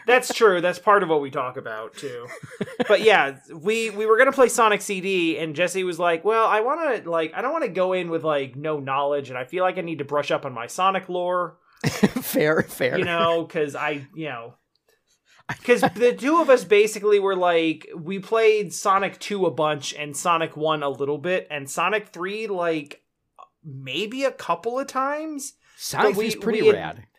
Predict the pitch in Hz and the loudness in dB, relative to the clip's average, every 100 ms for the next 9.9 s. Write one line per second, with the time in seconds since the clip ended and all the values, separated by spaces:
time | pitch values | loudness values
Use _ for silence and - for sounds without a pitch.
0 | _ _ _ _ - - 269 262 220 233 | _ _ _ _ -14 -8 -6 -6 0 4
1 | 220 202 175 - - 175 175 165 160 151 | 6 4 2 -16 -6 -2 0 -2 -6 -10
2 | 135 _ _ _ _ - 240 233 220 214 | -12 _ _ _ _ -10 -4 0 2 4
3 | 226 262 214 - 240 226 220 196 160 185 | 2 0 -4 0 6 8 6 2 -4 -4
4 | 180 - 208 190 185 - - 165 175 170 | -4 -2 0 0 -2 -10 -8 -6 -6 -6
5 | 160 151 135 _ _ _ _ - 190 196 | -6 -8 -10 _ _ _ _ 0 0 0
6 | 131 151 131 120 117 - 175 165 - 185 | -4 -8 -8 -12 -18 -6 -6 -4 -2 -2
7 | 170 165 190 190 - 143 156 147 143 127 | 0 2 2 0 -6 -8 -8 -4 -4 -4
8 | - 143 131 117 117 131 135 131 151 190 | -10 -10 -10 -12 -8 -6 -6 0 4 4
9 | 143 185 135 104 - 101 98 92 | 4 2 0 -4 -6 -8 -8 -10